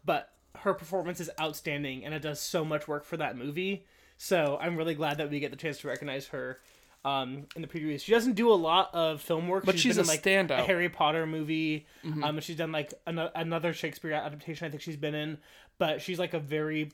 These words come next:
Speaker 1: professional, trained stage actress from the U K and, like, also teaches acting in the U K.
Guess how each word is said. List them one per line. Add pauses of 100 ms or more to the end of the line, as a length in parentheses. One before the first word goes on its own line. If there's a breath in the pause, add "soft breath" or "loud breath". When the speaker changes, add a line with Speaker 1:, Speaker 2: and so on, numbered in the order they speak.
Speaker 1:
professional,
trained
stage
actress
from
the
U
K (460 soft breath)
and,
like,
also
teaches (1040)
acting
in
the
U
K.